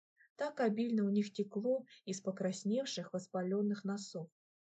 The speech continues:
Лишь впоследствии выяснилось, что для этого применялось крайне простое средство —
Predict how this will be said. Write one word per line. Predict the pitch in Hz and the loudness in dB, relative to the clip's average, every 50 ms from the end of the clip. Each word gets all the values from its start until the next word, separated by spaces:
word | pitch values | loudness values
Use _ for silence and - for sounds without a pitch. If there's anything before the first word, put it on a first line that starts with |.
| _ _ _ _ _ _ - | _ _ _ _ _ _ -2
Лишь | 208 226 254 247 - | 0 2 2 0 0
впоследствии | - - 233 240 233 - - 262 285 285 - - 240 240 | 2 4 4 4 2 0 -4 -4 -4 -4 -4 -2 0 0
выяснилось, | 233 226 240 240 240 240 233 - - 214 208 208 202 208 208 - _ _ _ _ _ _ | 0 2 0 0 0 0 -2 -2 -2 -2 -2 0 -2 -4 -6 -10 _ _ _ _ _ _
что | - - - 233 | -14 -2 0 2
для | 220 - 247 | 6 8 8
этого | 254 285 277 - 254 247 233 | 8 8 8 6 6 6 4
применялось | - 226 226 220 220 220 214 220 233 240 240 233 233 233 | 4 2 2 4 4 4 4 4 2 4 4 2 2 2
крайне | - - 240 240 269 302 311 302 285 | 0 0 0 0 0 0 -4 -6 -2
простое | - 226 220 220 220 - 240 247 254 | 0 0 0 0 0 0 2 4 4
средство — | 254 254 - 226 226 220 220 220 220 - - 202 | 2 0 -2 2 4 4 4 4 0 -6 -10 -10